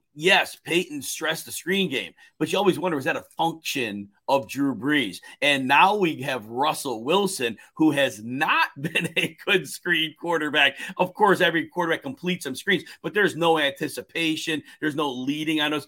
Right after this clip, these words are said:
So that would be, uh, he is not a good screen game quarterback. So, um, I get your point. Sean Payton would maybe like to feature him there, but I just don't know that Russell Wilson has that in his arsenal to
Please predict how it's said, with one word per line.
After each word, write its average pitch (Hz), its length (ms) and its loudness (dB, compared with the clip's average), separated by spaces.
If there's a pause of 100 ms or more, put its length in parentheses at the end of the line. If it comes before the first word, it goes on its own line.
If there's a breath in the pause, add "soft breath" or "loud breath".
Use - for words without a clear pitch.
(120)
So 143 200 -2
that 151 220 2
would 139 160 -4
be, 147 280 -2
uh, 135 100 -2
he 156 280 -2
is 120 160 -6
not 143 340 2
a 131 60 0
good 127 180 -6
screen 143 320 -2
game 120 220 -4
quarterback. 120 560 -4 (240 loud breath)
So, 135 260 0
um, 131 320 0
I 147 180 4
get 170 260 4
your 131 80 -6
point. 120 300 -8 (160)
Sean 143 280 -4
Payton 143 280 -6
would 127 120 -6
maybe 131 500 -2
like 123 280 -4
to 117 80 -16
feature 139 440 -6
him 113 120 -8
there, 107 220 -2 (260 loud breath)
but 117 80 -2
I 143 160 2
just 139 160 -8
don't 139 140 -2
know 131 100 -4
that 123 160 -2
Russell 131 340 -4
Wilson 127 500 -4 (140)
has 143 320 -2
that 135 160 -4
in 131 100 -4
his 123 140 -6
arsenal 127 500 -2
to 117 200 -4